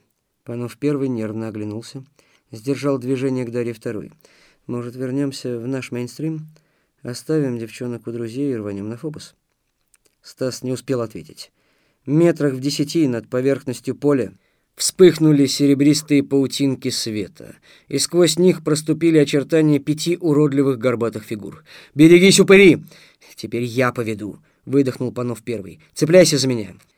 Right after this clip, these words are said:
Черные фигуры с горбами непонятных приспособлений на спинах попадали на равнину, но их добычей стали только следы людей на траве.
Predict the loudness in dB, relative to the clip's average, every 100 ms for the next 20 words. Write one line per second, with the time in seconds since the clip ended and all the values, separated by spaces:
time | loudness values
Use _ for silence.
0 | _ _ _ _ -8 -6 -4 -6 -6 -6
1 | -6 -6 -12 _ _ _ _ -18 -2 0
2 | 2 2 2 2 0 0 0 -2 -6 -8
3 | -8 -8 -8 -6 -2 0 0 -2 -6 -4
4 | -4 -4 -10 -20 _ _ _ -4 0 2
5 | 2 2 0 -2 -4 -6 -10 -16 -20 _
6 | _ _ -6 0 0 2 0 0 -2 -2
7 | -6 -6 -6 -4 -6 -8 -10 -10 -6 -6
8 | -4 -6 -4 -6 -6 -8 -10 -12 -16 -16
9 | -20